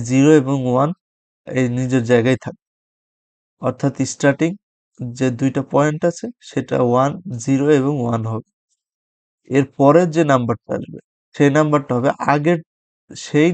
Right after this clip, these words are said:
নাম্বারটার আগের দুইটা নাম্বারের যোগফল। এখানে জিরো এবং ওয়ান আছে, ওয়ানের, জিরো এবং ওয়ানের পর যে ওয়ানটা আছে, এই ওয়ানটা কোথা থেকে আসছে? এই যে এই জিরো এবং ওয়ানকে যোগ করলে যে ওয়ানটা আসে সেই ওয়ানটা।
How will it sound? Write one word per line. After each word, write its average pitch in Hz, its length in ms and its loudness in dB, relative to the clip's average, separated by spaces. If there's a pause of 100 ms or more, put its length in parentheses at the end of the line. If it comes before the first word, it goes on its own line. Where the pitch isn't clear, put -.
নাম্বারটার 139 580 0 (340)
আগের 151 340 2
দুইটা 139 220 0 (100)
নাম্বারের 135 420 2
যোগফল। - 360 -8 (580)
এখানে 139 320 2 (180)
জিরো 135 240 4 (160)
এবং 135 160 0 (120)
ওয়ান 123 180 2 (100)
আছে, - 220 -10 (760)
ওয়ানের, 135 380 2 (200)
জিরো 139 260 2
এবং 151 140 0
ওয়ানের 139 360 0
পর 151 80 2 (100)
যে 151 140 0
ওয়ানটা 135 400 2
আছে, - 140 -10 (100)
এই 131 60 0
ওয়ানটা 139 420 0
কোথা 143 220 -2
থেকে 156 200 -2
আসছে? - 180 -8 (180)
এই 135 100 2
যে 135 80 -4 (180)
এই 147 80 4 (160)
জিরো 139 240 2 (100)
এবং 143 100 -2 (100)
ওয়ানকে 139 280 0 (100)
যোগ 139 120 -2 (100)
করলে 143 200 0 (100)
যে 139 120 0
ওয়ানটা 143 400 0
আসে - 160 -10 (220)
সেই 139 260 2
ওয়ানটা। 120 380 -4